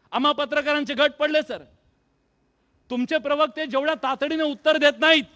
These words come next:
तेवढे आमचे पत्रकार पुढे येऊन उत्तर देतात. काय गरज आहे? आमचा धर्म काय? बातमी आमचा धर्म आहे ना, आम्ही या गटाचे व्हावं ना त्या गटाचे व्हावं.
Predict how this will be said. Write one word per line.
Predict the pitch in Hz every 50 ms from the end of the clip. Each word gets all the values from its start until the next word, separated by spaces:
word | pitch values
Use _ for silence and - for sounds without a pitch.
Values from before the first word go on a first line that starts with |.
| _ _ _ _ _ _ _ _ _ _ _ _ _ _ _ _ _ _ _ _ _ _ _ _ -
तेवढे | 240 254 285 294
आमचे | 294 294 - 311
पत्रकार | 277 247 285 240 285 294 254 311 311
पुढे | 240 262 285 302
येऊन | 302 302 294 302 285
उत्तर | 285 - 294 302 294
देतात. | 294 285 - 302 285 240 - _ _ _ _ _ _ _ _ _ _ 214
काय | 240 302 320
गरज | 311 349 349 339 285 311
आहे? | 277 185 131 120 - _ _ _ _ _ _ _ _ _ _ _ _ _ _ _ _ _ _ _ _ _ _ _ _ _ _ _ _ _ _ _ _ _ _ _ _ _ _ _ _
आमचा | - 240 254 254 - 302 277 202 -
धर्म | - 254 277 285 302 294
काय? | 214 269 247 180 131 107 95 _ _ _ _ _ _ _ _ _ _ _ _
बातमी | 131 135 214 247 247 - - 247 277
आमचा | 269 262 262 - 254 240
धर्म | 190 - 233 247 247 254
आहे | 247 233 202 175 135 98 95 _ _ _ _ _ _ _ _ _ _ _ _ _ _ _ _ _
ना, | 185 226 254
आम्ही | 254 269 277 240
या | 233 262 311 277
गटाचे | 302 302 311 311 294 - 311 294
व्हावं | 277 285 302 311 320 311
ना | 294
त्या | 269 - 311 330 320
गटाचे | 311 302 247 320 294 - 277 254
व्हावं. | 247 247 196 160 117